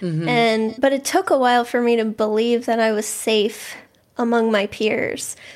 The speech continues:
Speaker 2: So I went to college and I kept to myself for a while. I didn't feel like putting myself out there. I really didn't remember how to put myself out there.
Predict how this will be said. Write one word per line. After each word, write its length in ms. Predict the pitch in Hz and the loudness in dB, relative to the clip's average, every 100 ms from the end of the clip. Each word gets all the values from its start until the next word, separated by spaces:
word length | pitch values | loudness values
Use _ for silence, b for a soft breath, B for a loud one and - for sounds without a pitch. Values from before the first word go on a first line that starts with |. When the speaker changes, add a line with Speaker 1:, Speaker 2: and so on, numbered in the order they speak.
| B | B
Speaker 2:
So 180 | - 240 | 0 2
I 120 | 233 | 4
went 260 | 233 262 | 2 0
to 100 | 262 | -2
college 680 | 240 - 240 247 247 233 226 | -6 0 2 2 2 2 0
and 120 | - | -2
I 120 | 226 226 | 0 0
kept 260 | - 269 - | -2 -4 -2
to 80 | 262 | -2
myself 460 | 233 - 226 226 | -2 0 0 0
for 140 | - 226 | -4 -4
a 80 | |
while. 460 | - - - 65 - b b b - | -4 -2 -2 -4 -8 b b b -2
I 100 | 233 | 0
didn't 260 | 233 226 | 2 0
feel 320 | - - 226 220 | -4 -2 2 2
like 320 | 220 220 - | 0 -4 -8
putting 300 | 247 226 220 | -4 -2 -2
myself 420 | 208 - 220 220 | -4 -2 -4 0
out 200 | 247 269 | -2 0
there. 320 | 262 254 247 | 0 2 2
I 80 | 240 | 2
really 280 | 240 359 311 | 2 2 2
didn't 200 | 285 233 | 0 0
remember 420 | 233 233 226 202 | 0 0 0 -2
how 300 | - 233 262 | -2 0 0
to 80 | 254 | 0
put 240 | - 262 | -2 -2
myself 440 | 254 254 262 240 254 | 0 -2 -2 -2 0
out 240 | 240 240 | -2 0
there. 380 | 247 240 240 | 0 0 -2